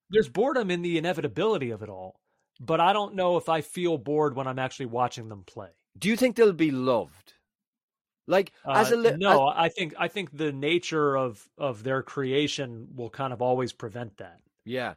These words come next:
Speaker 2: because
Speaker 1: Even if people do love the way they play and love individual players on their team and love their manager, which, by the way, I, I have a lot of those feelings.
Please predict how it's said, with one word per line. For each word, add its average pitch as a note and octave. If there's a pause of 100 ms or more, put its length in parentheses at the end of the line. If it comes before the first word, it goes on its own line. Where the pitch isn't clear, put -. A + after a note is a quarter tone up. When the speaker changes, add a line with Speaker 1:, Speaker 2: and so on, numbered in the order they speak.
(120)
Speaker 2:
because -
Speaker 1:
Even G3
if -
people F3+
do D3
love D3
the D3+
way C#3+
they C#3
play C#3+
and C3
love C#3+
individual C3
players C#3
on C3
their B2+
team C3+
and A#2
love C3
their B2+
manager, B2+
which, C#3
by B3
the B3
way, B3
I, -
I A#3+
have A#3
a D3+
lot C3+
of B2
those B2+
feelings. B2+